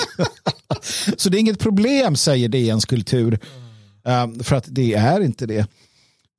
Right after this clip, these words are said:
Men, men sen kan det ju vissa då ha gått, vissa går ju ännu längre,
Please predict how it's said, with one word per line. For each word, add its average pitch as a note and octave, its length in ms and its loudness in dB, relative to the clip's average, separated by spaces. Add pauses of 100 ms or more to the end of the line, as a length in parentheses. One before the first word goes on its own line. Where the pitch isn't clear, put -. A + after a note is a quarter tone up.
(160)
Men, F3 320 2
men F#3 320 4
sen F3 260 0
kan G#3 180 0
det A#3 60 2
ju A3+ 200 0
vissa G3+ 360 2
då E3 160 2
ha C#3 100 2
gått, C#3 400 -2 (100)
vissa D#3+ 300 2
går F#3+ 120 2
ju G#3+ 60 2
ännu F#3+ 220 4
längre, D3+ 420 2